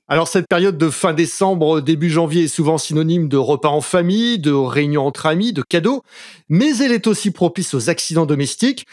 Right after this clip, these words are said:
Je rappelle que chaque année, d'après l'enquête de Santé publique France, cinq millions de passages aux urgences et plus de vingt mille décès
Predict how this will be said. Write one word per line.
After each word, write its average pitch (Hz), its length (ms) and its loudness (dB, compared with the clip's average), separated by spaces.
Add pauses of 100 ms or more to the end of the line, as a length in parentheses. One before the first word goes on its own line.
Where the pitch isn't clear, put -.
(140)
Je 143 120 2
rappelle 165 260 2
que 143 160 2
chaque - 320 0
année, 180 160 2
d'après 165 260 -2
l'enquête 151 320 0
de 127 120 -2
Santé 156 300 0
publique 143 320 -2
France, 170 380 0
cinq - 460 -2
millions 202 480 2
de 156 80 0
passages 180 680 0
aux 147 100 0
urgences 160 600 0
et 170 60 4
plus 170 140 -2
de 147 80 0
vingt 185 300 2
mille 214 300 0
décès 196 460 0